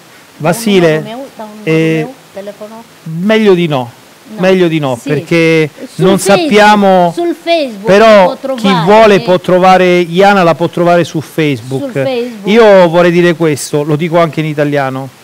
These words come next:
Speaker 1: Eh, va-, ah, se volete chiam-, se qualcuno vuole chiamare adesso in diretta, può chiamare qui da noi allo zero sei quattro cinque sette sette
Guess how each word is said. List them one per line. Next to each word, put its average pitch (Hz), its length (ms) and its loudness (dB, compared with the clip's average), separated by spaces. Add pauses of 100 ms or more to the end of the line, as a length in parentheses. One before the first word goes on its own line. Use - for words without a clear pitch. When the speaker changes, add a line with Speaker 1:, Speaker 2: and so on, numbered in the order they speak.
(400)
Speaker 1:
Eh, 156 760 -2 (640)
va-, 160 320 -4 (1040)
ah, 180 180 2
se - 200 -4
volete 196 460 0
chiam-, 190 220 -2
se - 280 -4
qualcuno 196 480 0
vuole 175 200 2
chiamare 175 380 0
adesso 165 640 -2 (320)
in 165 180 -4
diretta, 170 460 0
può 143 140 -4
chiamare 156 440 -2
qui 160 160 -6
da 147 120 0
noi 180 180 0
allo 147 220 0
zero 160 300 0
sei 180 560 0 (360)
quattro 160 480 -2
cinque 139 680 -6
sette 170 640 -4
sette 180 800 -2